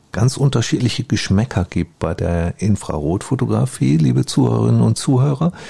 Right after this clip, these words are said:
Ähm, ich persönlich bin absoluter Schwarz-Weiß-Fan. Ich finde, diese surrealistischen Farben sind nicht so meins. Aber es gibt die Möglichkeit, diese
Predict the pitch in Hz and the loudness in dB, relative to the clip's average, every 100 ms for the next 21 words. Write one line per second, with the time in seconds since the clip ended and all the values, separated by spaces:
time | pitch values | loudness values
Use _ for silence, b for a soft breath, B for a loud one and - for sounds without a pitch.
0 | B B B B B B - - 101 104 | B B B B B B -10 -4 -4 -2
1 | 156 - 117 - 110 - 110 107 107 98 | -4 -2 -4 -2 -4 -2 0 2 2 -2
2 | 104 - 113 - 104 - 92 - 92 127 | -6 -4 -4 -2 -4 -4 -6 -4 -2 -2
3 | - 135 131 156 185 - 127 120 - - | -2 -2 2 4 2 0 -6 -4 -6 -8
4 | - - 120 120 107 101 110 - 127 117 | -10 -2 0 0 0 -2 -2 -2 0 0
5 | 110 113 - - - - 98 98 101 101 | 0 0 -2 -4 -2 -2 -2 -4 0 2
6 | 87 - - - 117 110 127 - 101 92 | 0 -4 -14 -4 -4 0 -2 0 0 0
7 | 98 170 - - B B B B B B | 2 0 0 -8 B B B B B B
8 | - 117 113 - 135 - - _ - 117 | -6 -2 -2 -2 -6 -6 -16 _ -4 0
9 | 117 123 131 123 - 113 123 - 110 117 | 2 0 0 -2 0 0 0 -2 0 0
10 | 113 113 | 0 -2